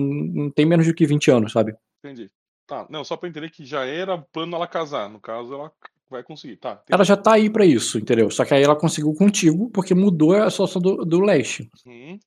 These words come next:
Speaker 2: tá, entendi.
Speaker 1: Antes dela envelhecer, entendeu? É porque, assim, em termos de cultura,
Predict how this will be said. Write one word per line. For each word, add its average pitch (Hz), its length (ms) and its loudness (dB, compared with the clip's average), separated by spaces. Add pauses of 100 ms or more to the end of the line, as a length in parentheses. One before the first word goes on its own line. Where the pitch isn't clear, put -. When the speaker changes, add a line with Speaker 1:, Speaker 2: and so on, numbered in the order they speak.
Speaker 2:
tá, 101 240 -14
entendi. 147 120 -18 (280)
Speaker 1:
Antes 139 300 4
dela 170 180 6
envelhecer, 170 760 2 (480)
entendeu? 127 560 -2 (380)
É - 60 0
porque, 185 160 2
assim, 156 280 2 (480)
em 156 100 4
termos 202 240 6
de - 100 -4
cultura, 147 540 2